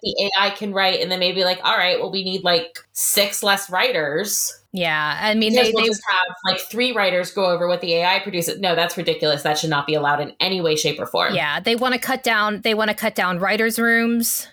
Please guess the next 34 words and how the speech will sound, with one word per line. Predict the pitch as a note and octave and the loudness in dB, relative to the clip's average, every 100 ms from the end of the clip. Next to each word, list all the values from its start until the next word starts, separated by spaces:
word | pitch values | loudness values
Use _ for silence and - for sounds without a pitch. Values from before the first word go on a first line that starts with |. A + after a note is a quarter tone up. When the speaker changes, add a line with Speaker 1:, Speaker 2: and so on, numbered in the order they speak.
| _ | _
Speaker 1:
Mm-hmm. | F3+ F#3 F#3 | -2 0 2
Speaker 2:
You | F3+ | 2
know, | F#3 F#3+ F#3 | 2 2 2
they, | F#3+ G3+ G3 F#3+ | 0 0 2 0
they | G3+ F#3+ | 0 0
want | F#3+ F#3+ G#3+ | 0 -2 -2
less | G3 F#3+ F#3+ - - - - - - | 0 2 2 0 -2 -2 -4 -10 -6
regular | G#3+ G3 G3 G#3+ G#3+ G#3 G3+ | 0 0 2 2 2 2 2
writers. | F#3+ G3+ G3+ G#3+ A#3 B3 B3+ - | 2 2 2 4 2 2 0 -2
I | A3+ | 0
mean, | A3+ A3+ A3+ | 2 2 0
so | - D4+ D#4+ | 0 0 2
many, | F4+ F4 E4 | 0 2 2
like, | C4 B3 A#3 - - - _ | 2 0 -2 -12 -18 -20 _
look | E4+ A#3+ - | -2 0 0
at | F#4 | 0
Buffy. | G4 G4 F#3+ E3 - _ | 0 -2 -2 -4 -10 _
So | - - - C#4 D4+ | -4 -2 2 2 2
many | F4+ F4+ E4+ | 2 2 2
of | C#4 C4 | 2 2
our | B3+ | 0
shows, | A#3+ - A#3 A#3 C#4+ C#4+ - - | 0 2 2 2 2 -2 -4 -2
so | - - C4 | 0 2 2
many | C#4 D#4 D4+ | 2 2 0
of | B3+ | 0
our | A3+ | 0
favorite | - A3 G#3 G3+ | 2 2 2 0
episodes | F#3 A3+ - C4 C4+ B3+ - | 0 -2 2 2 2 -2 -4
are | A#3 A3+ G3+ | -2 -2 0
written | A#3+ B3 B3 A#3+ | -2 0 0 0
by | - G3+ G3 F#3+ F#3+ F#3+ G3 _ _ | 0 0 2 2 2 0 -2 _ _
the | - C4+ | -4 0
same | D4+ C#4+ | 2 2
people. | D#4 C4+ F3 - | 0 0 -2 -4